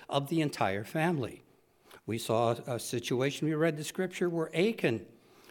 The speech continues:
when he had stolen something from a city that had been defeated and hid it in his tent, something referred to as the accursed thing,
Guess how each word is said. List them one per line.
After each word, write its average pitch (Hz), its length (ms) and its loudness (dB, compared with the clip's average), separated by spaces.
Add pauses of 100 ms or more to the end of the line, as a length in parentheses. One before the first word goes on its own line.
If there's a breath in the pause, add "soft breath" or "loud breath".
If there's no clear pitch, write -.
(140)
when 147 260 2
he 151 220 4
had 131 220 0
stolen 196 520 2
something 127 460 -2
from 127 300 2
a 120 240 2
city 135 420 2
that 117 220 2
had 110 160 -4
been 127 180 -4
defeated 113 460 -2
and 98 80 -6
hid 131 180 4
it 139 140 2
in 139 140 4
his 151 180 -2
tent, 127 440 0 (360 loud breath)
something 127 360 0
referred 120 440 0
to 120 160 0
as 113 140 -4
the 117 140 0
accursed 143 680 -2
thing, 131 600 0